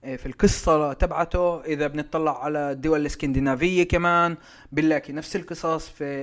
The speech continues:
الثقافة الإسكندنافية، إن كان زيوس مثلًا، أو، آه، أو بدنا نطلع على اليونان، هيركوليس. هيركوليس مشان يقدر يكبر كهيركوليس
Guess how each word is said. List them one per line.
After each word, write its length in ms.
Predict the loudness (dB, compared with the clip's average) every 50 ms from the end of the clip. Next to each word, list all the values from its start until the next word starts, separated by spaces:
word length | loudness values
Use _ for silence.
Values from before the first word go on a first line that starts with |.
| -10 -10
الثقافة 680 | -10 -10 -10 -10 -12 -12 -12 -12 -4 -2 0 0 0 -2
الإسكندنافية، 960 | -6 -8 -10 -10 -8 -6 -4 -4 -2 -2 -2 -2 -2 -2 -2 0 0 0 -2 -4 -8 -20 -20 -20 -20 _ -10
إن 100 | -8 -4
كان 260 | 0 2 4 4 4
زيوس 520 | 4 4 4 6 6 6 4 2 0 -4 -6
مثلًا، 480 | -6 -4 -2 0 0 0 0 -2 -4 -8 -14 -20 -20 _ -20 -20 -18 _ 0
أو، 360 | 2 2 4 4 2 2 0 0
آه، 400 | -2 -2 -2 -4 -4 -4 -6 -6
أو 260 | -4 0 0 0 0
بدنا 240 | -2 -4 -6 -6 -6
نطلع 420 | -6 -4 -2 0 0 0 0 0
على 100 | -2 -2
اليونان، 560 | 0 0 0 0 0 0 2 2 2 2 0
هيركوليس. 720 | 0 0 0 0 0 2 2 2 2 0 -2 -6 -12 -20 -20 _ _ _ _ _ _ _ 2
هيركوليس 440 | 2 2 4 4 4 4 4 2
مشان 540 | 0 0 2 4 6 6 6 6 6 4 4
يقدر 420 | 4 4 2 2 2 2 0 0 0
يكبر 580 | 0 0 0 0 0 -2 0 2 2 2 0
كهيركوليس 880 | -2 -4 -4 0 4 4 4 4 4 4 4 4 4 2 0 -2 -8 -18